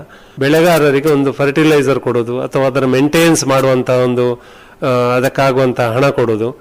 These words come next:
ಕಳೆ ತೆಗೆಯಲು, ನಿರ್ವಹಣೆ ಮಾಡಲು ಮತ್ತು ಅದಕ್ಕಾಗುವಂತ ಫರ್ಟಿಲೈಸರ್ ಹಾಕುವಂತ ಒಂದು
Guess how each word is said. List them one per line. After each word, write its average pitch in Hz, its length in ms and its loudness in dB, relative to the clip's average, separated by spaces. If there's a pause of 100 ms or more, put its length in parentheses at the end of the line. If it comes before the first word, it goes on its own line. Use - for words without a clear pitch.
ಕಳೆ 160 300 2
ತೆಗೆಯಲು, 135 760 0 (200)
ನಿರ್ವಹಣೆ 160 480 4
ಮಾಡಲು 120 600 -2 (180)
ಮತ್ತು 120 440 -8 (160)
ಅದಕ್ಕಾಗುವಂತ 143 720 0 (340)
ಫರ್ಟಿಲೈಸರ್ 147 600 0
ಹಾಕುವಂತ 123 480 -2
ಒಂದು 123 600 -2